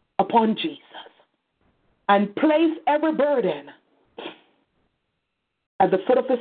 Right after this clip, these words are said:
cross. Place them on the altar before him and watch him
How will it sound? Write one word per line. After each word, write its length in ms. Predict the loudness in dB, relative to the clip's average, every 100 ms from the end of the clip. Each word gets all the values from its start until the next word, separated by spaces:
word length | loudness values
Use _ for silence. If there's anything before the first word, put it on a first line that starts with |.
| -4
cross. 360 | -6 -6 -12 -16 _ -20 _ _ _ _ _ _ _ _ _ _ _ _ 2
Place 260 | 4 4 2
them 380 | 0 0 0 -4 -12 _ _ _ _ _
on 160 | 2 4
the 140 | 4
altar 280 | 2 0 -2
before 380 | -2 -2 0 -2
him 300 | -4 -8 -10 _ _ _ _ _ _ _ _
and 240 | 2 4 4
watch 220 | 2 2 -4
him 300 | -2 -4 -4